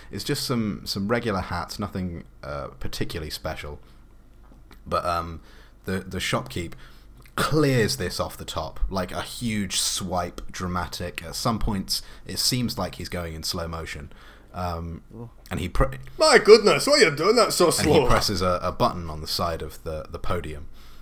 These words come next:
Speaker 1: and this podium, uh, like, sort of aperture unfolds, uh, and up
Speaker 3: Ooh.
Speaker 1: slides a glass case, and inside this glass case is a hat with a very good representation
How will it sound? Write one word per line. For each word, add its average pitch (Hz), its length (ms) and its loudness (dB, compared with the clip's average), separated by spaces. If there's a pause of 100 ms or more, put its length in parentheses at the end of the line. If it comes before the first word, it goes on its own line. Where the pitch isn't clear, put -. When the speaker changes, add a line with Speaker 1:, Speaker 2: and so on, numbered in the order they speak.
(140)
Speaker 1:
and 87 160 -8
this 85 140 -8
podium, 82 580 0
uh, 78 360 -6 (540)
like, 90 200 -8
sort 95 160 -2
of 85 160 -6
aperture 90 720 -2 (280)
unfolds, 85 920 -2 (380)
uh, 80 340 -4
and 85 200 -6 (240)
up 104 160 0
Speaker 3:
Ooh. - 40 -4
Speaker 1:
slides 85 680 0
a 82 140 -8
glass 98 420 0
case, 85 480 -6 (260)
and 101 120 -4
inside 113 400 2
this 82 160 -6
glass 80 340 -8
case 78 380 -10 (680)
is 87 380 -6
a 90 160 -4
hat - 560 -4 (100)
with 90 440 -6 (100)
a 78 380 -8
very 101 680 -2 (120)
good 90 360 -4
representation 80 960 -6